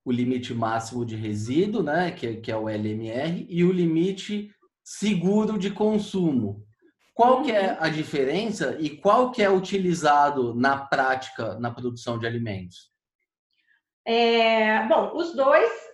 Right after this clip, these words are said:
Speaker 2: são muito importantes e os dois, né, são utilizados aí, ah, em diferentes contextos. O limite máximo de resíduos,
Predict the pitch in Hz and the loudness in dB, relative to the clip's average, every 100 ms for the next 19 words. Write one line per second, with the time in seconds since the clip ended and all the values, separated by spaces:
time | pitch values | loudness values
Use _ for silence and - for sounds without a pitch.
0 | _ _ 269 269 330 254 269 285 311 302 | _ _ 0 2 0 -4 -6 -6 0 0
1 | 302 247 262 - 359 - 320 392 254 269 | 0 -2 -2 -2 -4 -4 -6 -4 -4 -4
2 | 254 311 330 285 - 277 269 285 320 339 | -2 -2 -2 -6 -6 -6 -6 -6 -8 -8
3 | 302 233 220 240 339 339 277 240 226 233 | -2 0 0 0 -4 -4 -2 -2 -4 -6
4 | 262 339 330 240 233 226 226 220 220 214 | -6 -6 -4 -2 -2 -2 -2 -2 -2 -2
5 | 208 202 _ _ - 247 247 294 285 294 | -6 -10 _ _ -8 -8 0 0 0 -4
6 | - 339 - - 226 190 - 190 170 _ | -6 -4 -4 -2 -2 -2 -6 -14 -16 _
7 | 247 254 247 277 330 370 302 240 240 311 | -10 -8 -6 -6 -6 -6 -2 0 2 0
8 | - - 220 220 226 254 214 180 214 285 | -4 -6 -4 -2 -2 -2 -2 -2 -6 -6
9 | 339 208 | -6 -8